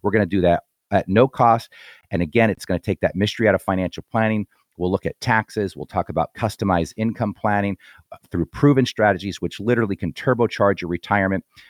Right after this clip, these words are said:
So again, for the next ten callers, that's a comprehensive financial review at no cost to you, the Right Track retirement system. Get it today, folks. You gotta do your part. You can't procrastinate. Don't kick the can,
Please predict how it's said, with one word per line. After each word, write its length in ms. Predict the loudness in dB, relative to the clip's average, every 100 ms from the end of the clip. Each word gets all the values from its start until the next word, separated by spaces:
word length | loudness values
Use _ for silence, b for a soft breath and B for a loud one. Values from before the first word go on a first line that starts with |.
| b
So 100 | 0
again, 240 | 2 2
for 100 | 0
the 60 | 0
next 240 | -2 -2
ten 220 | 0 0 4
callers, 360 | 4 4 2
that's 160 | -2 -6
a 60 |
comprehensive 800 | -6 0 0 0 -4 -4 -4 -6
financial 460 | -4 -4 -2 -4 -4
review 360 | -4 -2 -4 -4
at 140 | -6
no 140 | -6 -6
cost 360 | -2 -2 -4
to 80 | -8
you, 100 | -6
the 80 | -6
Right 300 | 0 0 0
Track 260 | 0 0 0
retirement 560 | -6 -4 -2 0 -4 -6
system. 300 | -10 -6 -2
Get 140 | 0
it 120 | 0
today, 180 | 0 0
folks. 260 | 0 -2 -2
You 60 |
gotta 180 | 0 0
do 140 | 0 0
your 200 | 0 0
part. 380 | 2 4 2 -2 B B
You 100 | -6
can't 260 | 0 0 0
procrastinate. 720 | -2 2 2 2 -2 -6 0
Don't 200 | 2 2
kick 180 | -2 -6
the 100 | -6
can, 360 | -2 0 2